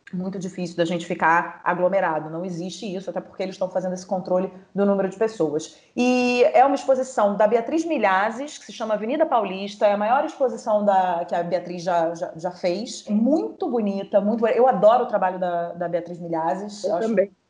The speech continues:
Speaker 2: sou
Speaker 1: é,
Speaker 2: fã.
Speaker 1: é, sou muito fã e eu acho que é um trabalho pra, pro momento que a gente tá vivendo, é um trabalho que enche a gente de cor, que enche a gente de vida, que enche a gente de esperança.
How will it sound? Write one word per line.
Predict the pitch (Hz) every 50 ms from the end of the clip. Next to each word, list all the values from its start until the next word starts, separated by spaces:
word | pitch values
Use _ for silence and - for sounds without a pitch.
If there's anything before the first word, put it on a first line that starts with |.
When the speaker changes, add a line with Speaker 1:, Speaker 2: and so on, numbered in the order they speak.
| _ _ _ _
Speaker 2:
sou | _ - - 226
Speaker 1:
é, | - 190 180
Speaker 2:
fã. | 170 151 - - - - _ _ _ _ -
Speaker 1:
é, | 202
sou | 202 - - 233
muito | 226 220 226 240 277 285 285 240
fã | - - - 220 226 233 233 233
e | 226
eu | 220 214
acho | 214 214 -
que | - 214
é |
um | 208
trabalho | 214 214 208 208 214 220 214 - -
pra, | - 220 214
pro | 208 - - - 226 220
momento | 220 214 208 220 247 269 262 -
que | 247
a |
gente | 208 208 208 208
tá | - 202
vivendo, | 190 190 185 214 220 226 226 - - - - - - _
é | 208
um | 220 226
trabalho | 240 220 214 226 233 226
que | - 240
enche | 233 262 269 - 254
a |
gente | 208 233 226 - 202
de | 190 202
cor, | 208 - 208 196 202 208 208 202 202
que | - -
enche | 208 226 269 262 - 254
a |
gente | 226 226 220 214 -
de | - 214
vida, | 185 175 180 202 214 208 202 208
que | 208 208 220
enche | 220 247 285 302 302 262
a | 233
gente | 208 214 208 202 190
de | 175 196
esperança. | - - 208 185 185 185 196 208 214 208 - 208 214 208